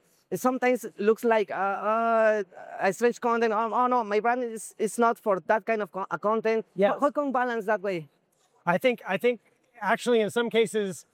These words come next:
Speaker 2: certain channels are not right for every brand. I think one of the w-, reasons that brands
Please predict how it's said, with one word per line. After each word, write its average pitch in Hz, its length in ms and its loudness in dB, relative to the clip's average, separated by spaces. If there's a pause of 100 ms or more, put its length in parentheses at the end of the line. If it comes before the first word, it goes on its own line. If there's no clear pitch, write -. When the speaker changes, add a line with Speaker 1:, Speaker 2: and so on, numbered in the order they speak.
(140)
Speaker 2:
certain 240 280 0
channels 214 440 2
are 208 60 2
not 233 200 -2
right 170 160 -4
for 170 100 -6
every 156 200 -4
brand. 139 400 -6 (420)
I 170 80 2
think 190 240 -2 (100)
one 196 240 0
of 208 100 0
the 190 80 -2
w-, 185 200 -4
reasons 190 520 -2
that 156 180 0
brands 175 560 -2